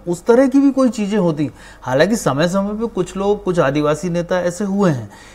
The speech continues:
लेकिन समग्र रूप से ऐसी स्थिति नहीं बनी जिसकी वजह से आदिवासियों का वैसा विकास नहीं हो पाया जितने दावे हो गए।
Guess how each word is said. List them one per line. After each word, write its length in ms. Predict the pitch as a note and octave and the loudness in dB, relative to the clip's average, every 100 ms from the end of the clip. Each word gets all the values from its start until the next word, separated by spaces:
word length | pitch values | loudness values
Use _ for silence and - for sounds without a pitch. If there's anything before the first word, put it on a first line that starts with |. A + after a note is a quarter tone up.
| - | -6
लेकिन 160 | G3+ C4+ | 0 0
समग्र 440 | - D3+ F#3+ B3+ | 0 0 2 4
रूप 260 | C#4 A3+ F#3 | 2 0 -2
से 300 | - A#3 C#4+ - - - | -4 -4 -4 -12 -20 -4
ऐसी 280 | D#3 D#3+ B3+ | 0 0 0
स्थिति 320 | A3+ A3+ B3 | -2 -4 -2
नहीं 220 | A3 G3+ | 0 0
बनी 280 | G3+ G3 B3+ | -2 -4 -4
जिसकी 340 | G#3+ F3 - B3 | -4 -4 0 2
वजह 280 | G3 E3 | 2 2
से 280 | D#3 F3+ B3 - - - | 0 -2 -4 -6 -20 -4
आदिवासियों 560 | C3+ C#3 E3 F3 F3+ G#3+ | -2 2 2 2 0 0
का 100 | A#3+ | 2
वैसा 320 | F#3+ D3+ A3+ | 4 4 4
विकास 420 | A3 G#3+ G#3 G3 | 2 4 2 2
नहीं 120 | G#3+ | 0
हो 80 | G#3+ | -2
पाया 240 | G3+ G3+ A3 | 0 0 0
जितने 300 | G#3 G#3+ A#3 | -2 -2 0
दावे 280 | E3 D3 | 2 2
हो 140 | C3+ A#2+ | -2 -6
गए। 200 | G#2+ | -8